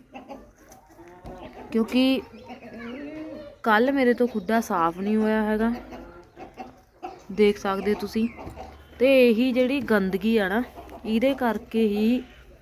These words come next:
ਮੁਰਗੀਆਂ ਨੂੰ ਬਿਮਾਰੀਆਂ ਲੱਗਦੀਆਂ ਨੇ। ਇਹ ਜਿਹੜੀ ਗੰਦਗੀ ਆ,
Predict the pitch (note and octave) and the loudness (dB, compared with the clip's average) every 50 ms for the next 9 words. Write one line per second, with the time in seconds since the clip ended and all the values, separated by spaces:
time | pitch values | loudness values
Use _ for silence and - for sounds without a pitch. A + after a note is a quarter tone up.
0 | - - - - - G#3 F#3+ F3+ E3+ G3+ G#3+ G#3+ A3 A3+ A3 G3+ G3 F#3+ F3+ F3 | -20 -20 -16 -10 -8 -6 -6 -4 2 4 4 6 6 4 2 0 -2 -4 -4 -4
1 | E3+ E3 E3 F3 F3+ F#3 F#3 F3 D#3+ D3+ - - - - D3+ D3 D#3 D#3+ - - | -4 -4 -4 -4 -6 -6 -4 -6 -6 -8 -10 -14 -14 -12 -12 -12 -12 -14 -14 -18
2 | - - B3+ C4 - - - - - - - - - - - - - - - - | -20 -20 -20 -20 -20 -20 -18 -18 -18 -16 -16 -16 -14 -14 -16 -14 -14 -14 -14 -14
3 | - - - - - - - G3+ - - - - G#3 G#3+ A3+ A3 A3+ G#3+ A3+ A3+ | -16 -14 -14 -16 -14 -14 -16 -16 -16 -12 -6 0 2 4 4 4 4 2 2 0
4 | A3 G3+ F#3 F3+ F3 E3+ E3+ D#3+ F#3 F#3 F3+ E3 | -2 -2 -4 -4 -4 -6 -8 -8 -6 -6 -4 -6